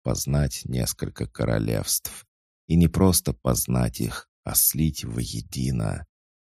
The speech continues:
Теперь, спустя эпохи, появился еще один такой монстр. Великий мечник Орун. Только теперь ректор понял, почему Орун не использовал стойки из техники.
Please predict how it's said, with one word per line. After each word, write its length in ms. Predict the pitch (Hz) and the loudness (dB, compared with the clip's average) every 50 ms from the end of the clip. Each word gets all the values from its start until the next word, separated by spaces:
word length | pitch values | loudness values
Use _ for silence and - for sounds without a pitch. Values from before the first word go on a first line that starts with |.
| _ _ - | _ _ -8
Теперь, 600 | - 71 71 - 90 92 92 82 - - - - - | -6 -4 0 4 6 8 8 8 6 2 -4 -10 -8
спустя 680 | - - - - 71 67 - - - 71 73 69 58 | -8 -6 -4 0 0 0 0 2 2 2 4 4 2
эпохи, 720 | 53 - - 85 87 78 69 - - 78 78 73 69 69 _ _ - | 0 -2 2 4 4 4 4 2 2 2 4 4 2 -2 _ _ -8
появился 600 | - 57 58 60 67 80 87 80 - - - 62 | -6 -4 -4 0 2 2 4 4 2 0 -2 -2
еще 580 | 58 - - 57 - - - - 80 90 87 | -4 -4 -2 0 2 2 2 4 4 4 4
один 320 | 71 64 62 - 60 53 - | 4 2 0 -2 -4 -4 -2
такой 380 | - 57 - - - 62 58 | -4 -6 -4 -2 -2 -2 0
монстр. 680 | 58 62 60 58 55 52 - - - - - 55 - - _ _ _ _ _ _ _ _ - | 0 0 0 0 0 0 0 -2 -2 -2 -4 -6 -6 -8 _ _ _ _ _ _ _ _ -12
Великий 560 | - 71 76 78 87 95 - - - 87 85 | -4 0 0 4 4 2 2 2 2 2 2
мечник 640 | 78 65 64 62 57 - - - 57 53 - - - _ _ - | 2 2 0 0 -2 -2 -4 -4 -4 -6 -6 -8 -16 _ _ -2
Орун. 520 | 64 64 62 52 58 57 52 52 50 80 - _ _ _ _ _ _ _ _ - | 0 0 2 2 0 -2 -2 -4 -6 -8 -12 _ _ _ _ _ _ _ _ 2
Только 300 | - 76 76 - 69 67 | 4 4 4 2 -2 -4
теперь 440 | - - 55 - 85 82 82 - 69 | -4 -4 -2 2 4 4 4 4 2
ректор 440 | 65 62 58 - - - 57 - - - | 2 0 -2 -2 -4 -8 -8 -8 -6 -4
понял, 460 | - 71 67 67 65 57 50 - - - _ _ | 0 0 2 2 2 0 -2 -4 -6 -10 _ _
почему 640 | - 71 - - - 82 85 85 87 85 71 - - | -6 -4 -2 0 2 4 4 6 6 4 4 2 0
Орун 420 | - 85 82 78 76 78 76 69 67 64 | 2 2 4 4 4 4 2 0 -2 -4
не 160 | 64 65 62 | -4 -2 0
использовал 720 | - - - - 82 82 80 71 - - 73 73 76 71 | -2 -2 -2 0 2 2 4 4 2 2 2 2 2 2
стойки 580 | - - - - - 65 65 60 - - - 65 | 2 0 0 0 0 0 0 0 0 -2 -4 -4
из 320 | 62 - 69 - - - | -4 -4 -2 -2 -2 -2
техники. 800 | - - - 64 58 - - 53 50 - - 53 55 50 - - | -2 0 0 0 0 0 -4 -4 -6 -4 -4 -4 -2 -2 -4 -8